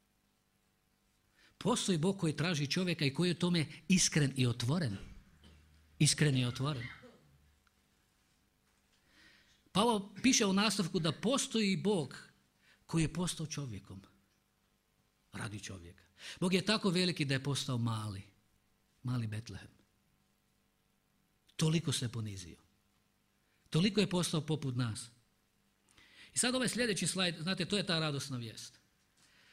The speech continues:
To je taj božićni tekst kod apostola Pavla u Rimljanima osam. Kaže ovako: „Ono što je bilo nemoguće zakonu,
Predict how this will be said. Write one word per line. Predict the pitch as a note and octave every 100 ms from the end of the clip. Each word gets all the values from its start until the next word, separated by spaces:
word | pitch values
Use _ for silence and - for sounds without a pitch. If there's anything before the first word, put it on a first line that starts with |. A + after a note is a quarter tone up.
| - _ _ -
To | B3
je | -
taj | G#3+
božićni | C#3+ G3+ G3+ G3 F3+ E3+
tekst | G3 F#3+ -
kod | F3 E3
apostola | E3+ E3+ - D#3 C#3+
Pavla | D#3+ D#3 D3
u |
Rimljanima | D#3 D3+ C#3+ C#3 C3+ C3 - - _ _ _ _ _ _ G#3 - _ _ _ _ - _ _
osam. | D3 C#3 A#2+ G#2 - - _ _ _ _ - _ - - - - - _
Kaže | G3 E3+ F3
ovako: | E3+ D3+ D#3+
„Ono | B3 C#4+
što | -
je | G#3+
bilo | B3+ G#3+
nemoguće | A#3+ A#3+ C3+ C3 A#2+
zakonu, | A#2+ A#2 - G#2